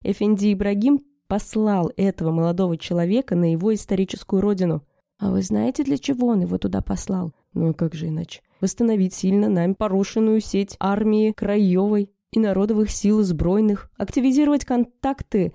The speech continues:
с литовским и галицийским подпольем, забыв о прошлых обидах, в удобный момент поднять мятежи в Варшаве, Вильно, Львове. Что-то я такое слышал насчёт очередного плана возрождения Великопольши,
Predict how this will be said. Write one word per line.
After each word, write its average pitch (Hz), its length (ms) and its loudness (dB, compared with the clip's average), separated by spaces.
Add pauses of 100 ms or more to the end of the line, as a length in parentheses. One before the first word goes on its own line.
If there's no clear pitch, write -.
(140)
с - 120 -18
литовским 233 680 -2 (640)
и - 80 -2
галицийским 220 680 2
подпольем, 208 680 0
забыв 196 420 -2
о 185 60 -2
прошлых 202 420 -2
обидах, 180 420 -2
в 185 40 -2
удобный 285 340 2
момент 262 380 2
поднять 233 400 -2
мятежи 196 420 2
в 208 40 -2
Варшаве, 226 600 0 (220)
Вильно, 214 560 2
Львове. 214 500 0 (480)
Что-то 202 320 -2
я 196 120 0
такое 202 260 0
слышал 180 360 -2
насчёт 180 320 -2 (100)
очередного 190 540 0
плана 185 280 0
возрождения 175 760 0 (100)
Великопольши, 180 880 -2